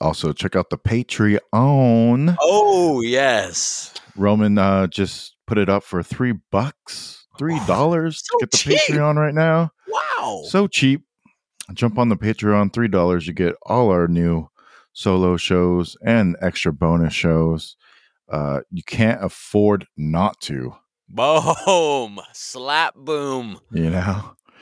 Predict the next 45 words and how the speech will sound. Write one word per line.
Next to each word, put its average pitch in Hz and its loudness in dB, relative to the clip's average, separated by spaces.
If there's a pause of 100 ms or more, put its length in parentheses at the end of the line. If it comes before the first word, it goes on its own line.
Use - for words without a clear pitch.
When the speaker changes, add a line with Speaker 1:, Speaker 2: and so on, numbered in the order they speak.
(360)
Speaker 1:
Uh, 92 2
we 101 2
might 120 2
only 101 2
hold 87 0
up 87 0
the - -20
three 87 -4
dollars 80 -2
for 78 -2
a 76 0
limited 82 2
number 80 2
of 71 -6
people 69 -2
and 76 0
then 69 0 (120)
close 82 0
it 82 2
out. 78 2 (240)
And 69 -6
then 104 2
you'll 131 2
be 135 0
paying 143 0
more. 143 2 (280)
So 90 -2 (360)
Speaker 2:
You 143 -14
wanna 139 -6
be 131 -2
that 113 0
Speaker 1:
jump 131 -2
over 113 4
Speaker 2:
V 107 2
I - 2
P? 104 2
Speaker 1:
there 104 4
now. 104 0 (280)
Get 117 2
at 104 0
it. 117 0 (420)
Speaker 2:
Come - -16
on. 302 -2
Speaker 1:
Uh, 78 2 (200)
we're 90 -10